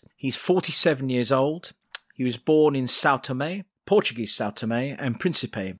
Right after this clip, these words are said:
which is a hundred and fifty miles off the west coast of Gabon in West Africa.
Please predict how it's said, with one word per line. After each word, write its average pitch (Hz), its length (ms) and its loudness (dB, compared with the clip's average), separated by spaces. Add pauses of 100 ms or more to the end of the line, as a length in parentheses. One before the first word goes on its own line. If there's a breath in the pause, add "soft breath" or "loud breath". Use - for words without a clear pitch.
(140)
which 156 160 0
is 147 80 0
a - 20 4
hundred 214 240 0
and 185 80 -6
fifty 170 240 0
miles 147 300 2
off - 80 -4
the 143 100 -4
west 160 240 0
coast 139 300 -2
of 117 160 -10
Gabon 131 540 -2 (120)
in 120 160 -6
West 120 260 -4
Africa. 104 480 -8